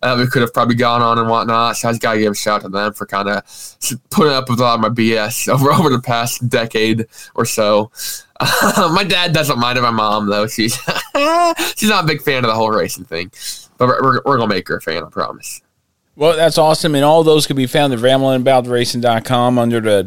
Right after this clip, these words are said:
Speaker 2: guest section. You'll be right there on it, man. The number fourteen.
Speaker 1: Let's go.
Speaker 2: Number, guest number fourteen on Rambling About Racing. And may,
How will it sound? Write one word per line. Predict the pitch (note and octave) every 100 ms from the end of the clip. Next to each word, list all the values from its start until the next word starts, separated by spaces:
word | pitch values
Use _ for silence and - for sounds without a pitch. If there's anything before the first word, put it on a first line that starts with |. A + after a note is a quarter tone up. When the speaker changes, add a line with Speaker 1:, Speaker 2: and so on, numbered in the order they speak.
| G#2+
Speaker 2:
guest | A#2+ C3 A2+ - -
section. | A#2+ G#2+ - B2 B2
You'll | A#2+ A#2+
be | A2 A#2
right | G#2+ A#2 A#2 A2+
there | B2+ A#2+ A#2+
on | A#2+ B2 B2
it, | A#2
man. | B2+ B2+ B2+
The |
number | A#2+ C3 C#3 C3
fourteen. | - - F#3 G3 F#3+ - - G#3+ G3+ A#2 F#2 - _ _ _ _ -
Speaker 1:
Let's | A2 -
go. | A2 G2+ G2+
Speaker 2:
Number, | D3+ D#3+
guest | C#3 D#3 F#3+ -
number | C#3+ E3+ D3
fourteen | - E3 F3 E3 E3 E3 D#3 C3+ B2
on | B2 A#2
Rambling | A#2 B2 A#2+ A#2+ A#2
About | A#2 A#2 G#2+
Racing. | A2 A#2+ B2+ - C#3+ C3+
And | A#2 A2+ - _ _ _ _
may, | B2+ D#3